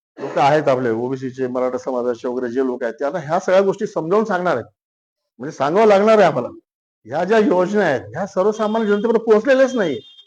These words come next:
पेपरमध्ये येतात. आजकाल बघा, वाचन संस्कृती ही संपल्यागत जमा आहे.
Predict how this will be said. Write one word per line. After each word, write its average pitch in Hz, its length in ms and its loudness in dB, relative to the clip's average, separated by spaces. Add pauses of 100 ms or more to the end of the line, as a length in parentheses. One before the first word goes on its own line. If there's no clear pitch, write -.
(600)
पेपरमध्ये 226 520 2
येतात. 220 300 2 (120)
आजकाल 208 440 2
बघा, 196 260 2
वाचन 180 340 0
संस्कृती 214 540 0
ही 202 60 -2
संपल्यागत 214 500 2
जमा 165 200 0
आहे. - 200 -18